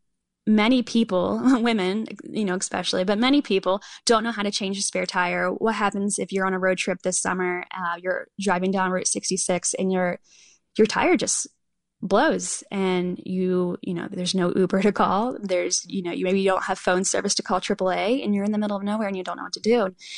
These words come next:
You may have a spare tire. Yeah. You may have a spare tire, but, you know, how, how do you put it on? How do you take the current tire off? And, and I think is an incredibly essential skill. And so did Miguel. And so we sat down and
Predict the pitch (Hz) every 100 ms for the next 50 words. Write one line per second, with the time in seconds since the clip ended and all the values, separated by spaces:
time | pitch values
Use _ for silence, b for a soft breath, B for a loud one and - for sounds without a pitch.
0 | B - 208 214 208 277 392 - 196 196
1 | 185 180 190 214 233 _ _ _ _ _
2 | _ _ - 226 269 - _ _ - 220
3 | 226 226 220 226 262 - 226 226 214 262
4 | 311 202 208 190 - _ _ _ - 208
5 | 190 180 - - - 220 - - - 240
6 | 233 233 196 269 190 190 208 202 220 196
7 | 190 - 226 220 185 175 233 233 - 180
8 | 175 B B B B B B - 208 190
9 | 190 - - 185 185 208 - - - 208
10 | 202 202 196 196 - 190 196 196 190 -
11 | 185 190 - 277 247 196 190 185 185 185
12 | 277 240 196 214 202 - 196 190 196 -
13 | 190 202 220 254 202 190